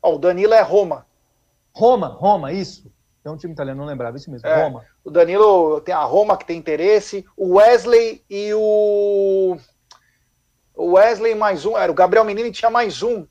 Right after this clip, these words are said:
Speaker 1: não sei se era o Patrick de Paula, era o Grupo City, o Grupo City que tem vários times, né? Então tem aquele também da, qual que o Douglas lá, aquele do Vasco jogou?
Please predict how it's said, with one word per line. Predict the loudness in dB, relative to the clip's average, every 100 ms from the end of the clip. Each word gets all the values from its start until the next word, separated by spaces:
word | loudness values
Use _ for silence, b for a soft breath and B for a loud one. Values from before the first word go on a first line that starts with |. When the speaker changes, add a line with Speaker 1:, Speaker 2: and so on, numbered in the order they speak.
| _
Speaker 1:
não | -10
sei | -8
se | -4
era | -2
o |
Patrick | -2 -2 -6 -8
de | -6
Paula, | 2 4 6
era | 4
o | 4 4 2 0 _
Grupo | -6 -6 -6
City, | -12 -12 -12 -14 -18 _ _ _ _ _ _ _ _ _ _ _ _ _ _ _ _ _
o | -12
Grupo | -8 -8 -8
City | -10 -12 -12
que | -8
tem | -6
vários | 0 0 0 -6
times, | -14 -12 -10 -12
né? | -10 -10 -10 _ _ _ _ _ _ _ -20
Então | -14 -2 0 0
tem | -2 -4
aquele | -2 -4
também | -2 -4 -2
da, | 2 4 4 0 -2 -4 -6 -10 -2
qual | -2
que | 0
o | 0 2 4 2 0
Douglas | 4 4 4 2 2
lá, | 0
aquele | 0 -6 -6
do | -2 -2
Vasco | 0 0 0 -2 -8
jogou? | -10 -2 2 2 0